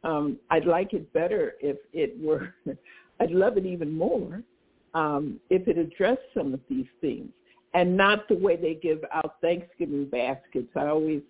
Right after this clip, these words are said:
uh, make that the example I use when I speak to people. It's nice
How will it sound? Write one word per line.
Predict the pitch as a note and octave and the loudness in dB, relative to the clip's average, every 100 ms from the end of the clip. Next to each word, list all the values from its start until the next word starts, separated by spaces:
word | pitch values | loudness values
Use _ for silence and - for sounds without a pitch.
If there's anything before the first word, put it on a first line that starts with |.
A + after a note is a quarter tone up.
| C#3 | -8
uh, | C3+ C3+ | -6 -6
make | C#3+ D#3 D#3 | 0 0 2
that | C3+ C#3+ - - | 0 0 -4 -2
the | B2 | -2
example | C3 E3+ C#3+ D3 C3+ C#3+ | 0 0 0 0 2 4
I | |
use | C#3+ C#3 C#3+ C#3+ | 6 6 4 2
when | C#3+ | -2
I | C#3 C3+ | -2 -4
speak | - D3 - | -2 -2 -2
to | C#3+ | -6
people. | - C#3 B2+ C3 - - - - | 0 0 0 -6 -6 -20 -6 -2
It's | B3 - | -2 -2
nice | A3 A3 | -4 -4